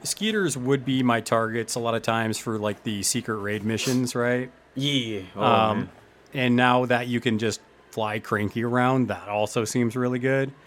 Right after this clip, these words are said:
Speaker 1: Oh my God.
Speaker 2: So, I mean, they're the same. I think they're,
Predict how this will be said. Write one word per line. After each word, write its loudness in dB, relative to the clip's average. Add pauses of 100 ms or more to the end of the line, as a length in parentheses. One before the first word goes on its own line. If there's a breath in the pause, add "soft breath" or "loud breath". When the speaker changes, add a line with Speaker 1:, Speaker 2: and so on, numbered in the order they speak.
(140 loud breath)
Speaker 1:
Oh -2
my -8
God. -20 (600)
Speaker 2:
So, 4 (220)
I -2
mean, 4 (120)
they're 6
the -2
same. 0
I 0
think 0
they're, 0